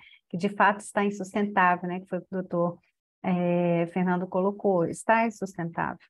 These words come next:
né? Nós temos que pensar na sustentabilidade e isso depende de cooperação, depende do ganha-ganha. E para ganha-ganha, alguém tem que perder um pouquinho, né? É, e, e para que as coisas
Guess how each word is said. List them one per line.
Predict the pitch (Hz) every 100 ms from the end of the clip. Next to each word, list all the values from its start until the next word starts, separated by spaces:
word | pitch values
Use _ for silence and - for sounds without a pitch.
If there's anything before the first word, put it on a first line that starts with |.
| _
né? | - 170 190 - -
Nós | 185 202
temos | 202 208 208 208
que | -
pensar | 196 208 208 202
na |
sustentabilidade | 202 208 208 208 208 202 214 190 170 160 170
e | 220 208 214
isso | 220 214
depende | 208 214 214 208
de | 208
cooperação, | 226 220 220 240 - 214 165 165 _ _ -
depende | 196 202 208 214 208
do | 220
ganha-ganha. | 208 185 226 233 262 214 202 180 165
E |
para | 165 196
ganha-ganha, | 196 220 214 208 196 202 226 220
alguém | 214 214
tem | 220
que | 220
perder | - 233 208 214
um |
pouquinho, | 214 262 - 269 208 175 - _ _ -
né? | 175 190 247 - - _
É, | - 190 190 185 185 180 175 170 175 127
e, | 208 208 208 202 196 -
e | -
para | - 202
que | 202
as | 214 214
coisas | 220 202 220 220